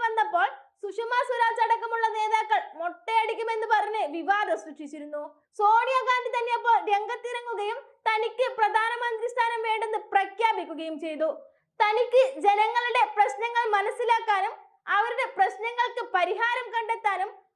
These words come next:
അത്തരമൊരു പദവി ആവശ്യമില്ലെന്ന് പറയുകയായിരുന്നു സോണിയാഗാന്ധി. അവിടെയാണ് സോണിയാഗാന്ധിയുടെ മഹത്വം മനസ്സിലാക്കപ്പെടുന്നത്. കാരണം ഇത്രയും വലിയൊരു പദവി ലഭ്യമായിട്ടും യഥാർത്ഥത്തിൽ അതിനെ ഒന്ന് മോഹിക്കുക പോലും സോണിയാഗാന്ധി ചെയ്തിരുന്നില്ല.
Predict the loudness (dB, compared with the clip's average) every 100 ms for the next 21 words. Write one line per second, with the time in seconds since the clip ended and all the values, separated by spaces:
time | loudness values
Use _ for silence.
0 | -2 -2 -4 -4 -2 -2 -2 0 2 2
1 | 2 0 2 4 2 0 -2 -2 -4 -2
2 | -4 0 2 2 0 0 2 2 0 -8
3 | -8 -8 -8 -4 -4 -4 -10 -14 _ _
4 | -6 -4 -2 0 2 4 0 0 2 4
5 | 6 4 4 4 2 0 0 0 2 0
6 | 0 0 -2 0 -4 -8 -2 -2 0 -4
7 | -4 -6 -4 -4 -4 -8 _ _ _ 0
8 | 2 2 0 -4 -6 -10 -6 -4 -2 0
9 | 2 2 0 0 0 2 2 2 2 2
10 | 2 0 2 0 -2 -2 -4 -4 -14 _
11 | 0 2 4 2 0 2 0 2 0 0
12 | -2 -2 0 0 -2 4 6 6 4 2
13 | 0 2 4 2 0 2 4 4 2 2
14 | 0 -2 -6 -8 -6 -4 -4 -4 -2